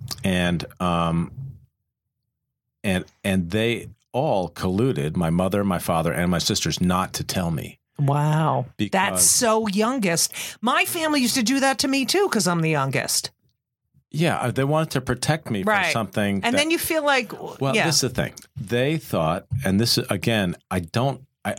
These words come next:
Speaker 1: I can't be angry at them because
Speaker 2: Right.
Speaker 1: they thought they were
Speaker 2: That they're
Speaker 1: doing the
Speaker 2: doing
Speaker 1: right
Speaker 2: the
Speaker 1: thing.
Speaker 2: right thing,
Speaker 1: Even my
Speaker 2: yeah.
Speaker 1: dad thought he was doing the right thing
Speaker 2: Right.
Speaker 1: by,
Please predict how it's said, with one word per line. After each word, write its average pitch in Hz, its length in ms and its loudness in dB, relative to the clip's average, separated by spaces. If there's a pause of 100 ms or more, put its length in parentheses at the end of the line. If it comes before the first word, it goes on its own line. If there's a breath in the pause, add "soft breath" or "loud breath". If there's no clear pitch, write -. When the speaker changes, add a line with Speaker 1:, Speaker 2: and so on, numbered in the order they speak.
(100)
Speaker 1:
I - 40 -4
can't 156 300 0
be 110 140 0
angry 117 400 0
at 131 120 -2
them 135 220 2
because 160 280 2
Speaker 2:
Right. 147 80 -2
Speaker 1:
they 101 100 0
thought 131 420 -2
they 120 80 0
were 101 80 0
Speaker 2:
That 180 100 0
they're 196 140 0
Speaker 1:
doing - 20 -2
the 190 40 -2
Speaker 2:
doing 180 120 2
Speaker 1:
right 175 100 0
Speaker 2:
the 165 40 0
Speaker 1:
thing. 160 80 0
Speaker 2:
right 147 160 0
thing, 147 140 2
Speaker 1:
Even 170 140 0
my 156 140 2
Speaker 2:
yeah. 139 80 2
Speaker 1:
dad 120 240 2
thought 82 140 0
he 78 40 0
was 78 120 0
doing 85 140 0
the 78 80 2
right 76 180 0
thing 165 120 -2
Speaker 2:
Right. 151 180 2
Speaker 1:
by, 82 260 0